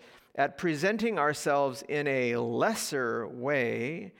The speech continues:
because what we really want is for people to think that we're humble. See how tricky this gets? I do this.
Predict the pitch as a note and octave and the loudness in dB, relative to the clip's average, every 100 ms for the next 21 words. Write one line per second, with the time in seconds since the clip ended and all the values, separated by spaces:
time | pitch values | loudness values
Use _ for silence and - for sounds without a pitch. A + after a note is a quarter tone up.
0 | - - C3+ - C3 A#2+ A#2+ C#3 - B2+ | -20 -12 -8 -2 -2 -2 -2 -4 -2 -4
1 | C3 A3+ C#4+ D#3+ C3 B2+ A#2+ B2 D3 C3 | -2 0 0 0 0 0 0 -2 -4 -10
2 | - C3+ G3+ A3+ C#3+ C3 B2 G3 G#3+ - | -8 -6 -2 -2 0 -2 -2 -6 -6 -6
3 | B2+ C3+ E3 - D#4+ A3 - - _ _ | -4 -2 -4 -6 -12 -14 -18 -20 _ _
4 | _ _ G#3+ _ _ _ _ _ _ _ | _ _ _ _ _ _ _ _ _ _
5 | - - - - _ _ _ _ _ _ | -20 -20 -20 -20 _ _ _ _ _ _
6 | _ - C4 C#4 C#4 F#3 A#3 A#3+ C4 - | _ -6 -2 -2 -2 -4 -2 -4 -4 -4
7 | C4+ G4 - - - _ _ _ _ _ | -4 -4 -8 -18 -20 _ _ _ _ _
8 | _ _ _ _ _ _ _ _ _ _ | _ _ _ _ _ _ _ _ _ _
9 | _ _ _ _ _ _ _ _ _ _ | _ _ _ _ _ _ _ _ _ _
10 | _ _ _ _ _ _ _ _ _ _ | _ _ _ _ _ _ _ _ _ _
11 | _ _ _ _ _ _ _ B3+ B3+ G#3+ | _ _ _ _ _ _ _ 2 2 0
12 | G3 A2+ - - - | 0 -2 -4 -10 -12